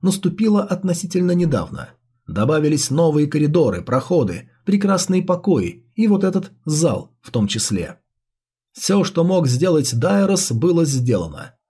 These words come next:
Для остального требовалось время, а его просто еще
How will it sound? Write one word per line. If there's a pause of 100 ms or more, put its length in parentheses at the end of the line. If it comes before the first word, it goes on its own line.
(120)
Для
остального (180)
требовалось
время, (280)
а
его
просто
еще